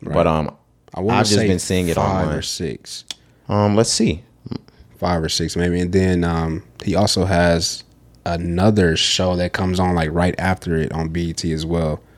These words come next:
Speaker 1: So Irv is just in his bag, man. So shout out to them. I'm definitely
Speaker 2: Five parts.
Speaker 1: Five.
Speaker 2: Ooh.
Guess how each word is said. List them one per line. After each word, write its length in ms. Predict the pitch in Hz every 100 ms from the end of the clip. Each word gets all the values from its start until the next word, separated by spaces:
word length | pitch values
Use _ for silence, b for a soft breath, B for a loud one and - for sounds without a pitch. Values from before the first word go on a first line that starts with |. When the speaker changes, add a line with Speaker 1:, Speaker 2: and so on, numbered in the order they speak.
| B B
Speaker 1:
So 220 | - 92
Irv 240 | - 156 156
is 80 | 110
just 180 | 107
in 100 | 104
his 140 | 95 87
bag, 380 | 85 95 90 82
man. 200 | 85 85
So 300 | - 78 - _ _
shout 200 | - 107
out 160 | 110 101
to 80 | 98
them. 120 | 92
I'm 260 | 90 85 92
definitely 320 | 95 95 98
Speaker 2:
Five 80 | 90
parts. 400 | 90 76 - - _
Speaker 1:
Five. 280 | - 80 69 -
Speaker 2:
Ooh. 680 | 85 90 87 80 76 65 64